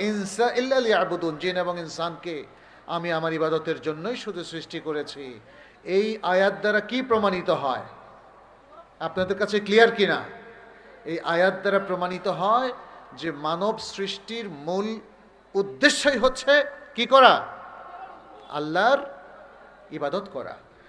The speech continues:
আর ইবাদতের মূল এসেন্সটাই হচ্ছে আনুগত্য করা, আল্লাহর নির্দেশ মেনে চলা। নবী সাল্লাল্লাহু আলাইহি সাল্লাম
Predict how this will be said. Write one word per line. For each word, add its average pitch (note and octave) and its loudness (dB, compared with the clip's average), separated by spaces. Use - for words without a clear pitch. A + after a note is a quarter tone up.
আর D#3 -6
ইবাদতের F3 -2
মূল G#3 -2
এসেন্সটাই B3+ -4
হচ্ছে A#3 -6
আনুগত্য D#3+ -6
করা, A#2 -6
আল্লাহর F3+ 0
নির্দেশ F3 -2
মেনে D3 -10
চলা। B2+ -8
নবী G3 -6
সাল্লাল্লাহু A3+ -8
আলাইহি G3 -10
সাল্লাম - -